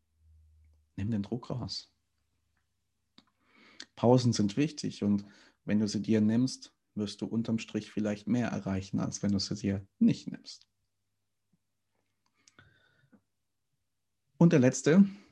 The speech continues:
streng dich an. Streng dich an. Wenn du keine Schmerzen hast, dann hast du nicht richtig Sport gemacht.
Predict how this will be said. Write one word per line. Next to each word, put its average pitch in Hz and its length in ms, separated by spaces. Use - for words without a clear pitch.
streng 120 380
dich 120 200
an. 90 240
Streng 147 440
dich 135 220
an. 107 300
Wenn 139 560
du 139 480
keine 156 680
Schmerzen 110 840
hast, - 320
dann 98 180
hast - 220
du 101 40
nicht 101 260
richtig 120 280
Sport 143 320
gemacht. - 480